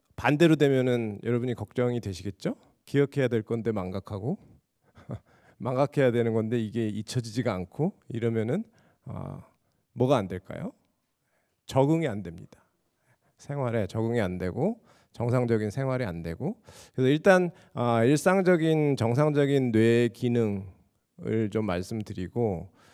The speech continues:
뇌가 학습을 하는 방식에 대해서 좀 말씀을 드리고 그런 게 학습이 안 되면 왜, 아, 이렇게 기억해야 될 걸 기억하고 망각해야 될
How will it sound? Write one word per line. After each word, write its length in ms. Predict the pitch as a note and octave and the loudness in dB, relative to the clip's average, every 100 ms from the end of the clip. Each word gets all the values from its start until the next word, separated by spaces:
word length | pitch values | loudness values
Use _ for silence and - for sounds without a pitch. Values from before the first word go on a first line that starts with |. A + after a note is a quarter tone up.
| _ - | _ -12
뇌가 560 | G#2+ A2 A2+ A#2 A#2 | -4 -2 0 0 0
학습을 560 | A2 D3+ - - E3 C#3 | 0 -4 -6 -6 -4 -2
하는 320 | B2 C#3+ C3+ | -2 -4 -6
방식에 480 | G2 F#2+ G2 - G#2+ - _ _ _ _ - G2 F#2 F2 F2+ G#2+ | -6 -10 -10 -8 -8 -10 _ _ _ _ -10 -8 -6 -6 -6 -8
대해서 240 | G#2 F#2+ G2 | -6 -8 -8
좀 140 | A2 | -8
말씀을 400 | F#2+ E2 G#2+ G#2+ | -8 -8 -10 -10
드리고 600 | - F2+ E2+ D3+ A#3+ - _ _ _ _ _ | -10 -10 -8 -4 -4 -6 _ _ _ _ _
그런 220 | - G#2+ | -10 -8
게 80 | A2 | -4
학습이 420 | A2 C3+ - C3 | -6 -6 -4 0
안 240 | A2+ F#2+ A#2 | 0 0 0
되면 560 | B2+ B2 C#3 F#3 G#3+ G3 G2+ | 0 2 2 0 -4 -6 -4
왜, 400 | G#2 G#2+ A2 A2+ | 0 0 0 -4
아, 300 | - F2+ E2 | -8 -8 -8
이렇게 240 | E2+ G2 | -8 -10
기억해야 520 | G2+ C3 C3 - C3 A2+ | -6 0 0 0 -2 0
될 160 | G#2 | -4
걸 180 | G2 G#2+ | -4 -6
기억하고 580 | - A2 G#2 G#2+ G2+ A#2+ | -6 -6 -6 -8 -6 -4
망각해야 540 | G2 G2 A2 - A#2 | -4 -6 -8 -8 -10
될 180 | G#2 G2 | -8 -10